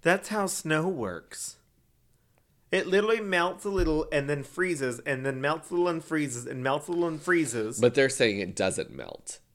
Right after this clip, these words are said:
Speaker 1: At all.
Speaker 2: At all.
Speaker 1: Ever.
Speaker 2: Yeah.
Speaker 1: It takes a long time for snow to melt. That's the whole point.
Speaker 2: Inside of a house where it's warm.
Speaker 1: It's, it's
Speaker 2: They're
Speaker 1: still
Speaker 2: saying it's not melting. And then they burn it. And it turns black.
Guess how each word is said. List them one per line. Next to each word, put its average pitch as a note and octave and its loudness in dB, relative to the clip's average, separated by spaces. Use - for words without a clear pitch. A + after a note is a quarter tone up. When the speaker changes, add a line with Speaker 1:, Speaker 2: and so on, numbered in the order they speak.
Speaker 1:
At D3+ 8
all. B2 4
Speaker 2:
At G2 4
all. G1+ -4
Speaker 1:
Ever. D3 2
Speaker 2:
Yeah. A2+ 4
Speaker 1:
It F3 0
takes A3+ 0
a A3+ 0
long F#3+ 4
time G3 2
for E3+ -4
snow F3 -2
to D3 0
melt. D3+ -2
That's D#3 -2
the F#3 2
whole F#3 2
point. E3+ 6
Speaker 2:
Inside C3 4
of F#2+ 2
a F2+ 2
house - 0
where G2+ 4
it's E2+ -2
warm. F#2+ -2
Speaker 1:
It's, F#3 2
it's - -12
Speaker 2:
They're A2+ 8
Speaker 1:
still - 8
Speaker 2:
saying G2+ 6
it's F#2 -2
not G2 -2
melting. A2 -4
And A#2 2
then G#2 -2
they G#2 0
burn G#2 0
it. - -16
And F2 -12
it E2+ -8
turns F2 -4
black. - -10